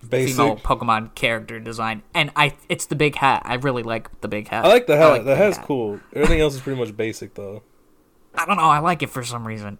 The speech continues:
Speaker 2: It's always been, like, really cool to me.
Speaker 1: I think who got the most drip, though, is Ethan all the way. His first two original designs, that's his drip. That's how
Speaker 2: If
Speaker 1: people
Speaker 2: we
Speaker 1: be
Speaker 2: look at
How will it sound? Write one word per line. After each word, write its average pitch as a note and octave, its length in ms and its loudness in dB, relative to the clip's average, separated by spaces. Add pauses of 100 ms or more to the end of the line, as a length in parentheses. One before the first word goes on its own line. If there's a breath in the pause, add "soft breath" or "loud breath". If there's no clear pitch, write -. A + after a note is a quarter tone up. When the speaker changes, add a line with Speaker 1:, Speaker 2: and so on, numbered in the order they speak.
(120)
Speaker 2:
It's D3 120 -2
always D3 280 4
been, C#3+ 160 0
like, C3+ 340 -2
really C#3 320 0
cool C3 240 -4
to - 80 -10
me. G#2+ 240 -10 (420)
Speaker 1:
I C#3 120 -2
think D#3 180 2
who C#3+ 140 -2
got B2 160 0
the A#2 40 -8
most A2+ 240 -6
drip, G#2 140 -10
though, G2+ 160 -8
is F#2+ 140 -12
Ethan G2+ 260 -14
all G2 140 -14
the F#2+ 80 -14
way. G2 180 -12
His D3 180 2
first C#3+ 360 0 (160)
two B2+ 220 -4
original G#2+ 300 -4
designs, G2+ 240 -8
that's A#2+ 180 -4
his G#2+ 180 -10
drip. F#2+ 360 -12 (160)
That's C3 200 -6
how C#3+ 160 -2
Speaker 2:
If C3 60 4
Speaker 1:
people F3 180 4
Speaker 2:
we A3+ 100 2
Speaker 1:
be A#3 60 2
Speaker 2:
look C4 100 4
at - 20 0